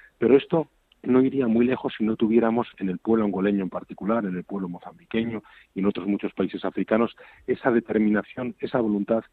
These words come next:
y ese compromiso con el desarrollo de sus propias sociedades. Saben que son dueños de su futuro,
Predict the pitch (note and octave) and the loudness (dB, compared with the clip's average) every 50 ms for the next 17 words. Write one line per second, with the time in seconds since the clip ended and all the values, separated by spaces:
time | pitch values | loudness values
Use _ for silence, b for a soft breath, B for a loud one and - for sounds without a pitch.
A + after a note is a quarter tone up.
0 | _ - B2 C3+ - - C#3 - C3+ C3+ B2 - A2+ A2+ A2+ D3 C#3+ - - D3+ | _ -4 -4 -4 -2 -2 -4 -2 -2 -2 -2 0 0 0 2 0 -2 -2 -4 -8
1 | D3+ D3+ b b b b b b b - A#2+ A2+ G#2+ G#2 G#2 G2 G#2+ - G#2+ G2+ | -8 -8 b b b b b b b 2 4 4 6 6 4 4 2 0 0 2
2 | G2+ G#2+ G#2+ G#2+ G#2 F#2+ - F#2+ - - - F#2 - - - - - - - - | 2 2 2 2 0 -2 -6 -8 -8 -6 -4 -4 -4 -6 -6 -8 -12 -10 -10 -10
3 | - D2 C2+ - - - - - _ _ _ _ _ _ - - - B2 A#2+ C#3 | -10 -10 -12 -12 -16 -20 -20 -20 _ _ _ _ _ _ -8 0 2 2 2 2
4 | C#3 A#2 G#2 F#2 - G#2+ F#2+ F#2 G2+ G2+ G#2 G2+ G#2+ F#2+ - - A#2+ - - D#3 | -2 -4 -6 -4 -2 -2 0 0 0 0 0 -2 -4 -8 -4 -6 -4 -2 -2 -4
5 | E3 E3+ | -4 -4